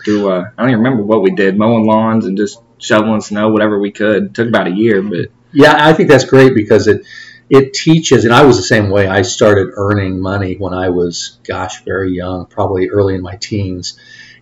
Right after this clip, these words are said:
Speaker 2: and learned early on how money supports the lifestyle that we want,
Speaker 1: Yeah.
Speaker 2: right? And whether that's,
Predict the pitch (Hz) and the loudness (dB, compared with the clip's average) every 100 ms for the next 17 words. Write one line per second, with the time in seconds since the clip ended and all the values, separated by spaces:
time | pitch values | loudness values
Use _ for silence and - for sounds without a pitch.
0 | - 110 104 101 98 - - _ - 127 | -4 0 0 -2 -6 -10 -18 _ 2 4
1 | 123 117 110 101 110 117 101 98 95 - | 4 4 4 2 0 0 -2 -6 -10 -10
2 | - 101 98 98 - _ 120 104 117 110 | -2 0 0 -2 -6 _ -6 -2 0 0
3 | 98 - 110 - 104 95 - 95 98 151 | -2 -4 -6 -2 -4 -2 -4 -2 -2 -2
4 | - 92 90 95 95 92 151 - - _ | -4 -4 -4 -6 -6 -6 -6 -8 -12 _
5 | _ _ _ _ 113 107 120 - - - | _ _ _ _ 0 0 0 -6 -20 -20
6 | - - 113 107 107 110 104 98 - - | -20 -6 -2 2 4 4 4 0 -4 -12